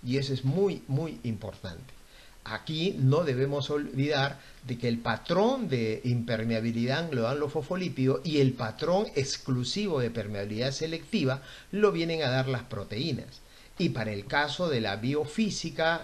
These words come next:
que nos, eh, que nos atañe en esta reunión, que es la bioelectricidad de cómo se generan los impulsos nerviosos,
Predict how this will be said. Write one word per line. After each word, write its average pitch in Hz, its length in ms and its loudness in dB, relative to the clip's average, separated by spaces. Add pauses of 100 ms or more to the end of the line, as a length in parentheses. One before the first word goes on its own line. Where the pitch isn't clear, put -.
(120)
que 117 120 -6
nos, 107 400 -6 (380)
eh, 104 300 -6 (260)
que 113 120 -2
nos 110 200 -4
atañe 160 480 0
en 117 120 0
esta 131 420 -2
reunión, 123 640 0
que 110 140 -2
es 117 100 0
la 101 160 -4
bioelectricidad 117 1300 0
de 113 160 -6
cómo 151 240 -4
se 135 120 -6
generan 131 380 -2
los 110 160 -6
impulsos 131 400 -4
nerviosos, 143 540 0